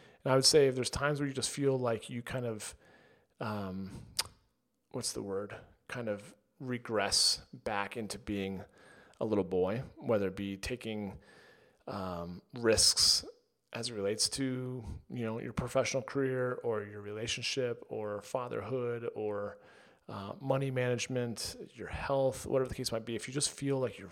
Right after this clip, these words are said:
really, like, strugg-, just looking for that sense of guidance and you, and you kinda just want someone to point you in the right direction rather than taking the bull by his horns,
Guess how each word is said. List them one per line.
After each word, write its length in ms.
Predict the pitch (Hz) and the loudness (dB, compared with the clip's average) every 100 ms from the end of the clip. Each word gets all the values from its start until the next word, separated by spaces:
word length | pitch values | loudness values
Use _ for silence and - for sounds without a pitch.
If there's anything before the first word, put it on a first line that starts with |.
| 113 | -6
really, 280 | 139 156 | -2 -2
like, 200 | 135 101 | -2 -2
strugg-, 380 | - - 143 135 | -2 2 2 2
just 220 | 123 131 | -2 -4
looking 380 | 131 131 - 139 | 0 2 4 2
for 320 | 127 131 123 | 4 4 4
that 180 | 113 117 | 2 -2
sense 240 | - 127 - | 2 2 2
of 220 | 101 - - - - - - - - _ - | 0 -2 -14 -18 -18 -20 -20 -20 -20 _ -8
guidance 560 | - 117 135 147 - - | -2 2 4 4 4 2
and 120 | 107 | 0
you, 240 | 104 107 - | -2 -4 -6
and 140 | 98 | -6
you 80 | 101 | -6
kinda 200 | - 151 | -2 -2
just 200 | 143 110 | 0 0
want 240 | 117 113 - | 0 0 4
someone 280 | 131 117 | 2 2
to 100 | 104 | -2
point 280 | 98 - - | 0 2 2
you 60 | 120 | 2
in 60 | |
the 80 | 107 | 2
right 180 | 104 107 | 2 2
direction 640 | 104 101 95 - 151 156 - - - - - - - | 0 0 0 0 0 0 -4 -18 -20 -20 -20 -12 4
rather 280 | 131 120 117 | 8 8 6
than 120 | 110 | 0
taking 220 | 113 120 | -2 -2
the 60 | 107 | 2
bull 240 | 113 113 | 6 6
by 200 | 110 107 | 6 4
his 120 | 101 | 2
horns, 460 | - 113 110 123 | 2 0 2 0